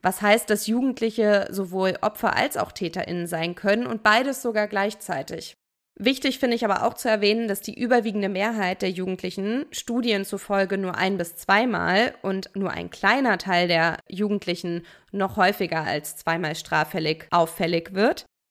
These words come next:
Und das deckt sich auch mit den aktuellen Hellfelddaten für zweitausendzweiundzwanzig. Das kann man da auch ganz gut beobachten.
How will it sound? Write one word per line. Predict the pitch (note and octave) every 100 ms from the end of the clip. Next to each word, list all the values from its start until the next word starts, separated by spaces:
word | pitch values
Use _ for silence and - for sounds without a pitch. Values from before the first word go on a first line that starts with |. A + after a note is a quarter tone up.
| _ -
Und | G#3+ G#3+
das | G#3
deckt | - A3+ -
sich | A#3 A#3+ A#3+ A3+ -
auch | G3 G3+ G#3+ -
mit | G#3 G#3
den | G3
aktuellen | - - G#3+ F3+ F3
Hellfelddaten | F3+ G3 A3+ F#3 D#3+ D#3+ D#3 D#3+ F3
für | - F3+
zweitausendzweiundzwanzig. | - F3 E3 F3+ E3+ F3+ F3+ E3+ E3 - E3+ F#3 - E3 F3 G#3+
Das | - -
kann | F#3
man | E3+
da | E3 -
auch | F3+
ganz | G3 G3 -
gut | A3+ A3
beobachten. | F#3+ G3 F#3+ F3+ - F#3 G3+